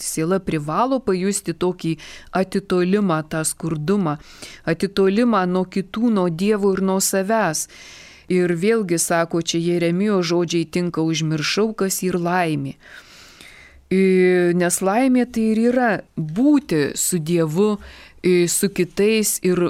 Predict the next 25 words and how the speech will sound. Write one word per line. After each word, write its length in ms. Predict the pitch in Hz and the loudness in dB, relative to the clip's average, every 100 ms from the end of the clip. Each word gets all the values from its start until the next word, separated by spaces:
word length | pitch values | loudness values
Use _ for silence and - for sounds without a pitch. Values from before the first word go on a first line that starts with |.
| - | -2
būti 520 | 160 170 262 294 180 | -8 -2 0 2 0
savyje, 520 | - 175 165 170 165 | 0 0 0 -2 0
o 240 | 156 - 160 | 0 -2 -2
dabar 380 | 165 160 214 | -4 -2 -2
atrodo, 400 | 233 226 226 208 | -2 -2 0 0
tu 140 | 208 202 | -2 -4
tarsi 400 | - 214 214 196 | -2 -2 -2 0
nori 340 | 190 214 202 | 0 0 0
nuo, 300 | 185 190 190 - | 0 0 -2 -4
nuo 200 | 175 170 | -2 -2
visų 340 | 170 - 208 | -4 -4 -6
pabėgt, 600 | 202 165 151 190 196 - - | -4 -6 -2 -4 -4 -12 -4
o 120 | 170 | -2
nuo 180 | 165 160 | -2 -4
savęs 580 | - 151 160 160 - - | -6 -4 -4 -4 -6 -8
labiausiai. 840 | 147 151 147 165 165 151 - - - _ _ - - - - - - - - | -8 -6 -4 -2 -2 -2 -4 -8 -12 _ _ -20 -18 -16 -16 -16 -18 -20 -16
Vis 260 | 185 233 320 302 | -4 -2 0 0
dėlto 320 | 269 233 202 | 0 0 0
tokioje 480 | 202 196 202 226 247 | 0 0 2 2 2
būsenoje 720 | 190 254 294 220 190 185 180 | 2 0 2 0 2 2 2
reikėtų 600 | 185 170 233 240 240 196 180 165 - - | 0 -2 0 0 0 0 0 -2 -8 -4
nebėgt, 880 | 190 185 190 170 170 285 349 - - | 0 2 2 0 0 0 -2 -4 -6
o 300 | 185 185 175 | 0 0 0
ją 400 | 165 160 180 190 190 | -2 -2 -2 -2 -4
priimt, 640 | 185 180 160 196 165 - | -2 -2 2 2 0 -4